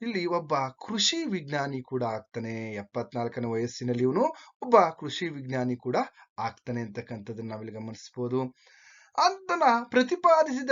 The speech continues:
ಕೃಷಿ ವಿಧಾನಕ್ಕೂ ಆಧುನಿಕ ಕೃಷಿ ವಿಧಾನ ಹೇಳುವ ಕೃಷಿ ಪದ್ಧತಿಗೂ ಅಜಗಜಾಂತರ ವ್ಯತ್ಯಾಸವಿತ್ತು. ಇವನ ಒಂದು ತತ್ವವೇ ಬೇರೆ ಇದೆ, ಸಹಜ ಕೃಷಿ ವಿಧಾನ. ಇನ್ನೊಂದ್ ಕಡೆ ಆದ್-, ಇಲ್ಲಿ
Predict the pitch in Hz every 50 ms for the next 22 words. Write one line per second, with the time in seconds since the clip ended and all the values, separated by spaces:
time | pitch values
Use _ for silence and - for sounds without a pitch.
0 | 262 254 - 247 233 208 - 302 302 294 262 247 214 233 226 226 220 214 208 208
1 | - - 208 208 214 214 190 135 131 139 180 202 254 262 294 269 - 262 254 -
2 | 214 202 - - 226 208 208 190 196 190 185 190 190 175 170 170 170 170 170 170
3 | 165 - 165 151 - 180 175 156 - 160 147 156 151 - - 151 147 151 151 139
4 | 110 110 - 185 151 147 147 147 143 143 139 151 139 127 127 123 123 - 131 127
5 | 123 - 123 120 120 - - - 123 120 120 120 113 104 _ - - - _ -
6 | 139 147 151 156 185 190 196 196 220 254 277 262 - - - - - _ - -
7 | 302 359 392 403 381 277 202 202 262 - - _ _ _ _ _ _ _ _ _
8 | _ _ _ _ _ _ _ _ _ - - 240 233 - - - 349 349 339 330
9 | 320 294 208 196 208 202 185 175 156 143 131 131 147 160 165 175 175 170 - -
10 | 175 - - 247 254 320 349 - - 330 269 - - 330 320 285 220 156 151 143
11 | 123 120 120 135 151 165 175 175 165 - _ _ _ - 147 165 202 285 339 330
12 | 302 294 - 196 185 165 156 160 165 - _ - _ - 180 135 156 180 165 156
13 | 202 247 262 233 180 175 185